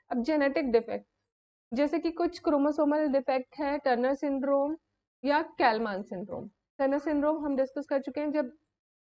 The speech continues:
chromosomal abnormality होती है, बार body zero होती है, एक्सओ, अ, होता है, karyotype,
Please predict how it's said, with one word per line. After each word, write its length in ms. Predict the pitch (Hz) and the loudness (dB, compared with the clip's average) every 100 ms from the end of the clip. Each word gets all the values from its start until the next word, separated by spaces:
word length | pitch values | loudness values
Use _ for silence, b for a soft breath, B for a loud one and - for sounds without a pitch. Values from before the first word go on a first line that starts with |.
| _ _ | _ _
chromosomal 520 | 269 262 294 311 311 | 2 2 2 0 2
abnormality 680 | 311 247 254 247 262 269 311 | 2 2 2 2 0 0 0
होती 340 | 320 285 294 | 0 0 0
है, 220 | 302 302 311 b _ | 0 -2 -4 b _
बार 220 | - 247 254 | 2 4 6
body 480 | 269 269 294 294 - | 4 2 0 -2 -6
zero 320 | 220 247 247 | -4 0 2
होती 380 | 285 302 247 285 | 2 2 0 -2
है, 200 | 285 269 | -2 -2
एक्सओ, 520 | 240 - 285 294 285 b b _ _ | -6 -2 0 0 -2 b b _ _
अ, 40 | 226 | -2
होता 520 | 240 254 269 269 277 | 0 2 0 0 0
है, 240 | 269 311 | 0 -2
karyotype, 520 | 320 240 262 262 285 | 0 0 0 0 -2